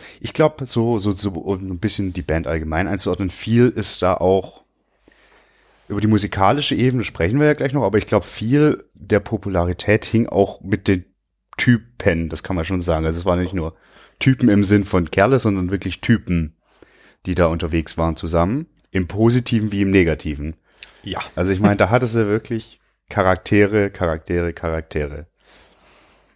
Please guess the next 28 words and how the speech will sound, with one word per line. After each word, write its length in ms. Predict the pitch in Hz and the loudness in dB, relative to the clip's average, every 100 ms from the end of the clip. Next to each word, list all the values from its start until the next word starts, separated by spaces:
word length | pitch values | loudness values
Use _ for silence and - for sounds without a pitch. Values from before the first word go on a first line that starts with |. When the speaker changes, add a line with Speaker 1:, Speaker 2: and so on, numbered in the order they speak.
| _ _ | _ _
Speaker 1:
Im 120 | 92 | -6
Gegensatz 360 | 90 92 87 - | -2 2 0 0
zu 80 | 92 | 0
manch 220 | 85 - | 0 0
anderen 300 | 101 110 101 | 2 2 4
Bands, 500 | 95 98 98 - - _ _ | 6 4 2 -6 -16 _ _
wo 140 | - 90 | -4 -2
du 120 | 92 | -2
irgendwie 260 | - 85 82 | -4 -4 -2
niemanden 300 | 82 85 65 | -2 -2 -4
auseinanderhalten 600 | 71 71 71 71 71 71 | -8 -10 -12 -10 -10 -12
kannst. 300 | 73 71 - _ _ _ _ _ - - | -12 -14 -16 _ _ _ _ _ -12 -6
Speaker 2:
Genau. 200 | 101 - - - - - | -6 -6 -16 -20 -8 2
Ähm, 420 | 127 127 127 123 | 2 2 -2 -10
ich 80 | 113 | -6
würd 80 | 120 | 0
sagen, 220 | 147 156 | 0 0
wir, 80 | - | -8
wir 220 | 127 127 120 | 0 0 0
reden 140 | 135 | -2
jetzt 140 | 131 | -4
erstmal 300 | 127 127 113 | -4 -4 -4
so 160 | 113 113 | -2 -4
um, 260 | 110 107 - | -6 -10 -10
äh, 360 | 101 95 95 95 - | -10 -8 -10 -12 -16
die, 240 | 95 98 - _ _ _ _ _ _ _ | -14 -16 -20 _ _ _ _ _ _ _
über 120 | 104 | -10
die 200 | 95 90 | -8 -8